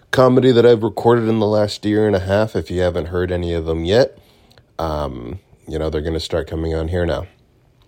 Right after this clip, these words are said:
So, um, yeah, ladies and gentlemen, it was good to, uh, check in with the old school SoundCloud and Apple Podcast profile here.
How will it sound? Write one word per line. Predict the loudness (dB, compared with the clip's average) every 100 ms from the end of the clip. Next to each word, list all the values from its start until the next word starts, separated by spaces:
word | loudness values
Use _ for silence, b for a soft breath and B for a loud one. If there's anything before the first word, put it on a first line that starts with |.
| _ -16 -16 -14
So, | -4 2 4 4 2 -4 _ b b b b b b _ -20 -8
um, | -4 -2 -2 -2 -8 -14 -16 -20 _ _ _ 2
yeah, | 4 6
ladies | 4 0 -2
and | 2
gentlemen, | 2 2 0
it | 2
was | 2 0
good | 2 2 2 -2
to, | -2 2
uh, | 2
check | 0 -2 -4 -2
in | -2
with | -2 -6
the | -10 -8 -6
old | -2 -2 -2 -8
school | -10 -2 0 2 -2
SoundCloud | -4 -2 0 0 -2 -2 0 0 0
and | -2 -2 -6
Apple | -8 -6 -8
Podcast | -4 -4 -4 -4 -4 -4 -4
profile | -4 -4 -4 -2 -2
here. | -2 -2 -2